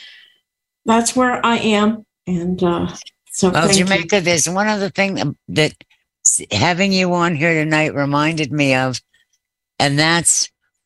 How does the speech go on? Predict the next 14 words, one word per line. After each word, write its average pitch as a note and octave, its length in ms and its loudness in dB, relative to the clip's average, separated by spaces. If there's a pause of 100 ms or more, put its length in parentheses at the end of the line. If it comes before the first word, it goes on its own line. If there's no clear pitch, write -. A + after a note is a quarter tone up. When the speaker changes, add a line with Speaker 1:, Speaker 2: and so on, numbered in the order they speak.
(160)
Speaker 2:
there D3+ 160 2
is F#3+ 260 0
something F3 680 -2 (960)
that D3+ 460 2 (240)
so F#3 300 0
many F3+ 360 0
of A#2+ 100 -2
us, - 380 0 (500)
I D3 120 2
think, D3+ 260 -2
are A#2 160 0
very C#3+ 260 0
grateful C#3+ 540 -4
for, C#3 480 -2